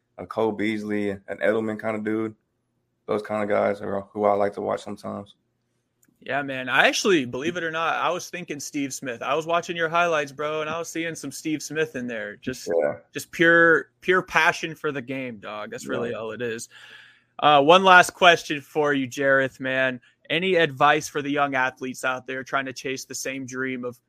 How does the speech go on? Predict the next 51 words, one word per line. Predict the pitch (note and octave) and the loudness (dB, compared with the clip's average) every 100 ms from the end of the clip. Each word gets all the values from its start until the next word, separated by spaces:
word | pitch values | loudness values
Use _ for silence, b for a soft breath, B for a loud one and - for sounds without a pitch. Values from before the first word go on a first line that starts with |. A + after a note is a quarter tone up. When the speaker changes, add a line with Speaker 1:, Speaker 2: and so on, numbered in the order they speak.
| - | -6
Speaker 2:
getting | D3 C#3+ | -6 -2
to | D3 | -2
that | C#3 | -2
same | - C#3+ C3 | -2 -6 -4
level | C3 B2+ | -4 -4
you're | B2 B2 B2+ | -6 -6 -6
on | B2 | -8
right | A#2+ A#2 | -10 -12
now? | A2 A#2 G#2+ _ _ _ _ _ _ - - - | -12 -14 -14 _ _ _ _ _ _ -20 -12 -2
Speaker 1:
Uh, | A#2 B2+ C3+ - | 2 4 2 -2
I | - | 0
would | C3+ D3+ | 0 0
just | C3+ | -4
say | C#3 | -6
keep | C3+ C#3+ | -4 -4
working. | B2 B2 B2+ G#2 | 0 2 2 0
Don't | A2+ C3 | 0 2
let | B2+ | 2
anyone | B2 B2 A#2+ A#2 | 2 -2 -4 -4
tell | A#2 A#2 | -4 -4
you | A2+ | -2
you're | G#2 | -2
not | A2 A2+ | -2 -2
fast | - A2 A2 | -2 -2 -2
enough, | G#2+ G#2+ G#2+ G#2+ _ | -8 -4 -4 -6 _
not | G2+ G#2+ - | -6 -6 -4
tall | G#2 G#2 | -6 -4
enough, | G2+ G2+ G2+ G2+ _ _ _ _ _ _ | -4 -6 -6 -10 _ _ _ _ _ _
all | - A2 | 2 4
that | A2 G#2+ | 2 0
same | - A2 G#2+ | -2 -2 -2
old | G#2+ | -4
stuff. | - G#2+ G2+ | -2 -2 -2
You | A#2+ | -4
can | C3 | -4
play | C3 A#2+ | 0 0
football, | B2+ A#2+ A2 | 0 0 2
you | A2 | 0
can | G#2 | -2
play | A2+ G#2 | -6 -6
football. | - G#2+ G2+ G2 F#2+ _ - | -6 -2 0 0 -2 _ -4
Don't | A2 A#2 | 0 2
let | A#2 | 2
anyone | A#2+ A#2 A#2 A2+ | 0 0 -2 -4
persuade, | - A#2 A#2 A2+ - | -6 -2 0 -2 -4
uh, | G#2+ | -4
change | G#2 - A#2 A2+ | -4 -4 -4 -2
your | A2 | 0
mind | A2 A2+ A2+ | 2 2 2
on | A2+ | 0
that, | A#2 A#2 | 0 0